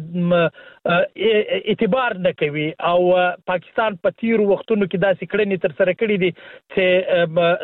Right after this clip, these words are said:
چې نه یې طالبان او نه یې تر ډېره بریده پورې افغانان ورته هېري. نو، ا، دا یو بل علت دی چې د، ا، پاکستان مخالف ته ځینې، ا، طالب چارواکي نږدې شوي یا طالبان د حکومت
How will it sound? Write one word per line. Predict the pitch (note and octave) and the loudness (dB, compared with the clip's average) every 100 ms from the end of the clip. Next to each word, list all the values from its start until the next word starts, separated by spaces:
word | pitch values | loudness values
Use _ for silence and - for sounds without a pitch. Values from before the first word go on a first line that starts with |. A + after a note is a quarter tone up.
| F3 D3+ | -4 -4
چې | F3+ | -2
نه | F3+ G#3+ | 0 2
یې | F#3 | 0
طالبان | F3+ F3 F3+ A#3+ G#3+ | 0 0 0 0 0
او | G3 | 2
نه | G3 | 2
یې | F#3 E3 | 2 0
تر | E3+ | -4
ډېره | D3+ F#3+ F3+ | 0 0 0
بریده | F3+ F#3 | 0 -2
پورې | E3+ F#3 | 0 0
افغانان | F3+ E3+ G3 A3 B3+ | 0 0 0 0 2
ورته | F#3+ D#3+ | 0 0
هېري. | D#3+ E3+ G#3+ | 0 2 2
نو، | C#4 A3 - - - - | 2 2 -2 -16 -10 -2
ا، | F#3+ G3 | 0 0
دا | D#3 D#3 D4+ D#4 | -2 -2 -2 0
یو | C#4+ D4 | 2 2
بل | A#3 A#3+ C4+ D#4+ C4 | 2 0 -2 -4 -2
علت | A3+ G3+ F#3 - | 0 0 -2 -2
دی | G#3+ | -2
چې | G3 - A3 A3 A3 | -2 -2 0 0 -2
د، | D#3+ | -2
ا، | F3+ F#3 F#3+ - F3+ F#3+ - | 0 2 0 0 0 0 0
پاکستان | F3+ E3 - - B3 A#3 | -6 -6 -8 -4 -2 -2
مخالف | G3+ F3+ F#3 F#3+ A3+ B3 | -2 -2 -2 -2 -4 -4
ته | - | -2
ځینې، | F3+ D#3+ F#3 F3+ D3+ - - - | -2 -2 -2 -2 -4 -12 -12 -2
ا، | F3 E3+ F3 E3 | 0 0 0 0
طالب | - E3+ F#3 D#3 | 0 -2 -2 -2
چارواکي | E3 D#3+ F3 E3 E3+ E3 F#3 | -2 0 0 -2 -8 -8 -4
نږدې | E3 E3 D#3 F3 | -2 -2 -2 -2
شوي | B3 | 0
یا | B3 | 0
طالبان | A3+ A3 G#3+ B3 A3 | 0 -2 0 0 2
د | |
حکومت | G3 E3+ G#3 | 0 0 -2